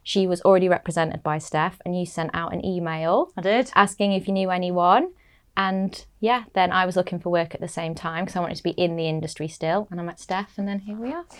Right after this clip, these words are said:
Speaker 2: But you'd worked for another agent, hadn't
Speaker 1: I did
Speaker 2: you?
Speaker 1: work for another agent. I worked for an acting agent for maybe a month or so, and again, that was, like, more testing the waters, like, to see,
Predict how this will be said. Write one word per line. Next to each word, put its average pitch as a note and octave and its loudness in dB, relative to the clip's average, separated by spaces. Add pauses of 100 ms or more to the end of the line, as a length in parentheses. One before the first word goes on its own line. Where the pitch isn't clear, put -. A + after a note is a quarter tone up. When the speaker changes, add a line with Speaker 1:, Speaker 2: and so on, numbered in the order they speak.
(180)
Speaker 2:
But G#3+ 6
you'd A3 4
worked C4 10
for C#4+ 0
another C4 4
agent, A3 4
hadn't G3+ 0
Speaker 1:
I G#3 12
did A#3+ 10
Speaker 2:
you? A3+ 6
Speaker 1:
work A3 10
for A3+ 0
another G#3 6
agent. F#3+ 6
I F#3 6
worked F#3 2
for G3 -2
an E3+ -2
acting F#3 -2
agent E3+ 0
for F#3 6 (220)
maybe D4+ 4
a G3+ 2
month G#3+ 2
or E3 2
so, D#3+ 0
and G3 2
again, F#3+ 4
that F3+ 2
was, F3 -2
like, E3+ 4
more F3 0
testing E3 -6
the E3 -2
waters, E3 -2
like, D3+ 0
to - -20
see, D3+ -4